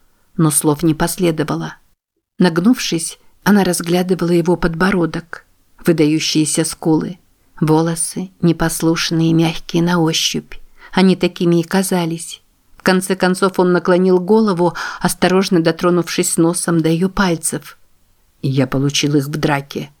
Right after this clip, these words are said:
пробормотал он. «Очередная бессмысленная драка, как и все остальные». Он снова смотрел на ее губы.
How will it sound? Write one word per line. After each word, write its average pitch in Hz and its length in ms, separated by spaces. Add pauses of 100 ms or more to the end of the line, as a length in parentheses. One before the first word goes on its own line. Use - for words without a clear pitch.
(320)
пробормотал 165 760
он. 151 260 (460)
«Очередная 143 680
бессмысленная 143 800
драка, 143 500 (300)
как 147 180
и 139 60
все - 260
остальные». 156 680 (760)
Он 156 140
снова 156 360
смотрел 147 540
на 147 120
ее 160 260
губы. 165 460